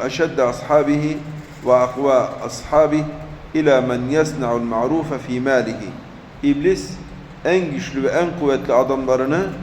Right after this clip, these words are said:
malını hayır yolunda sarf edenlere gönderir.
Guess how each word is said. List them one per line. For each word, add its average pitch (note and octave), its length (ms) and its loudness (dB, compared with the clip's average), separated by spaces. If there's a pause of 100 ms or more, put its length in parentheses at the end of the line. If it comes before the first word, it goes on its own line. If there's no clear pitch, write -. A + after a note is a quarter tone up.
(360)
malını C#3 300 2 (140)
hayır D#3+ 220 4
yolunda B2+ 440 0
sarf D#3 340 0
edenlere B2+ 600 0 (420)
gönderir. A#2+ 600 0